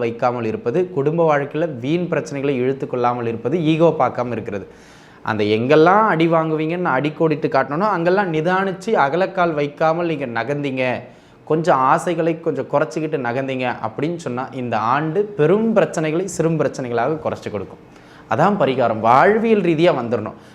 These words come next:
அதன் பிறகு தான் நீங்க பைரவர் கோவிலுக்கு போகிறது, சனிக்கிழமைகள்ல தீபம் போடுறது, இந்த வேலைகள்லாம்.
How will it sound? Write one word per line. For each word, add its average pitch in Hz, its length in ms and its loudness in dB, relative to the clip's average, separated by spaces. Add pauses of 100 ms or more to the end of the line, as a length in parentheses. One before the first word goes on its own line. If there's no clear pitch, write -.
(280)
அதன் 170 280 2
பிறகு 190 260 2
தான் 214 180 -4
நீங்க 180 140 0
பைரவர் 151 540 2
கோவிலுக்கு 135 400 -2
போகிறது, 123 580 0
சனிக்கிழமைகள்ல 147 800 0
தீபம் 151 380 2
போடுறது, 131 240 2
இந்த 208 220 4
வேலைகள்லாம். 104 540 0